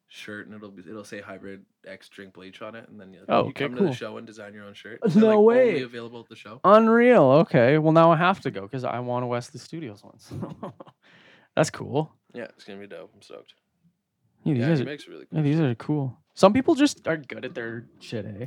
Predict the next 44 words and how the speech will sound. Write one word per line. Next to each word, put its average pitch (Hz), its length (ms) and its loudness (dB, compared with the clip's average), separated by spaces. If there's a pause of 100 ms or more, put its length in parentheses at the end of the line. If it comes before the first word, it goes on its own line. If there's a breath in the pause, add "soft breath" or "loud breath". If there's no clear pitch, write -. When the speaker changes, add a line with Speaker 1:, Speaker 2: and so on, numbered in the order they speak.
Speaker 1:
He's 131 120 -18
been 156 120 -14
doing 123 200 -12
it 123 120 -18
since, 127 240 -18
like, 123 160 -10
high 104 200 -14
school. 113 380 -16
Like, 107 240 -14
I, 113 360 -10
when 113 200 -14
I 120 100 -8
was 127 180 -10
more 123 160 -10
in 123 160 -14 (360)
to 123 140 -14
doing 113 260 -18
photography. 110 640 -14
Like, 113 180 -12
Speaker 2:
Mm-hmm. 165 200 -4
Speaker 1:
that's 123 220 -6
kinda 123 280 -14
what 113 100 -14
I 110 40 -12
was 110 120 -16
doing 110 220 -20
before 104 300 -20
I 107 40 -18
got 104 260 -20
super - 260 -20
into 98 120 -16
this 101 160 -18
music 104 240 -18
stuff. 127 320 -12 (500 soft breath)
I 110 60 -16
went 113 180 -14
down 110 180 -10
to 110 80 -14
New 104 120 -16
York 101 200 -12
Fashion 73 320 -14
Week 104 220 -16
with 95 140 -16
him, 110 420 -14